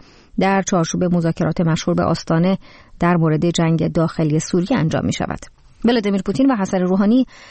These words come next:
از حامیان سرسخت بشار اسد، رئیس کشور سوریه، بودند، در حالی که رجب طیب اردوغان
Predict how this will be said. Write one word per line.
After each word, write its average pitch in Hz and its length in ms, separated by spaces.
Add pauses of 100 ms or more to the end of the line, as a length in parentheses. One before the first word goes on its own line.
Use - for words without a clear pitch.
(160)
از 196 180
حامیان 190 600
سرسخت 165 680
بشار 165 640
اسد، 240 420 (500)
رئیس 175 360
کشور 170 540
سوریه، 180 400
بودند، 107 360
در 151 80
حالی 185 200
که 196 160
رجب 170 240
طیب 170 340
اردوغان 185 420